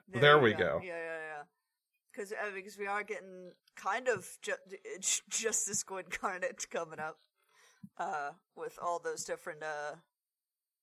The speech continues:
Speaker 1: uh, Gwen Stacy's in, uh, over in Marvel. But, uh,
Speaker 2: True.
Speaker 1: but yeah,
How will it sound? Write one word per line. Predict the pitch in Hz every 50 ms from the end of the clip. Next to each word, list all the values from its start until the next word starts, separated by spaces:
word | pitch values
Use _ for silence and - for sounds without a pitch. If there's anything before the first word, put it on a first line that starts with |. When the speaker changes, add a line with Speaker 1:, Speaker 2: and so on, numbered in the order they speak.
| _
Speaker 1:
uh, | - 170 156 160 156 156 151 160
Gwen | 170 160 156
Stacy's | - - 160 156 160 - - 147 147 147 151 - -
in, | 147 151 139 - -
uh, | 139 147 143
over | 143 143 143 143
in | 143 143
Marvel. | 143 143 151 156 139 139 139 151 - _ _ _ _ _ _ _ - - - _ _ _ _ _ _ _ _ -
But, | 202 196 185
uh, | 185 185 185
Speaker 2:
True. | 185 - 185 208 240 185 92 78 - - - _ _ _ _ _ _ _ _ _ _ _ _ _ - - _ _
Speaker 1:
but | - - -
yeah, | 247 302 202 - 220 220